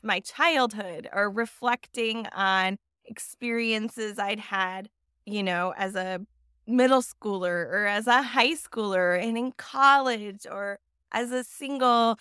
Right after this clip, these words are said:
woman and getting married, like, all these different seasons of my own life started, like, almost, like, playing back to me. And it was this really beautiful experience because now I could look back as an adult and see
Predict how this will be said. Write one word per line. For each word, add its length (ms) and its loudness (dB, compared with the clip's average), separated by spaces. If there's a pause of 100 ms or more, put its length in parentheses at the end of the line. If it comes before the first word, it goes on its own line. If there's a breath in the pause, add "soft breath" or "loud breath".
(220 loud breath)
woman 500 -2
and 200 -8
getting 280 0
married, 260 4
like, 180 2
all 240 4
these 240 -4
different 400 -6
seasons 500 -10
of 80 -10
my 280 -2
own 220 -4
life 280 -4
started, 500 -2
like, 240 -4
almost, 260 -8
like, 220 -8
playing 440 -14
back 400 -8
to 100 -14
me. 340 -8
And 260 0
it 140 -2
was 140 -4
this 220 -10
really 380 -6
beautiful 1000 -10 (520)
experience 760 -2
because 260 -6
now 200 2
I 100 0
could 220 -12
look 180 -6
back 420 -8 (420)
as 180 2
an 120 -6
adult 640 -14 (380)
and 200 2
see 640 0